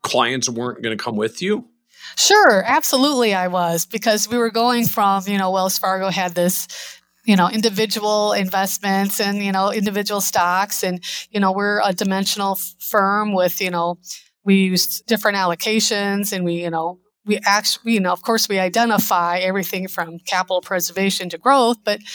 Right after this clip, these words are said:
Speaker 2: I then had to explain, you know, who's dimensional, and we ha-, I had to learn all that, and it was just a lot.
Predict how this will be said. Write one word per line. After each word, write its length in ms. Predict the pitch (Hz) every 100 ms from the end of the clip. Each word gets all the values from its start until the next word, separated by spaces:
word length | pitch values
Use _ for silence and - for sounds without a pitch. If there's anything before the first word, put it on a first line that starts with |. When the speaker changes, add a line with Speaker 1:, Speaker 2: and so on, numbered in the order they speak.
| - -
Speaker 2:
I 160 | 220 233
then 360 | 202 220 214
had 200 | 208 208 196
to 80 |
explain, 680 | 190 - 233 233 202 208 214
you 60 | 202
know, 120 | 190
who's 240 | - 269
dimensional, 600 | - 269 320 - 170 165
and 140 | 196 196
we 80 | 190
ha-, 160 | 208 -
I 60 |
had 160 | 190 208
to 120 | 196 190 - -
learn 260 | 214 220 220
all 220 | 190 180
that, 420 | 202 220 196 208
and 200 | 190 185 - - - - -
it 140 | 254 240
was 200 | 254 -
just 360 | 247 - - _ _ _
a 100 | 220
lot. 400 | 226 262 175 202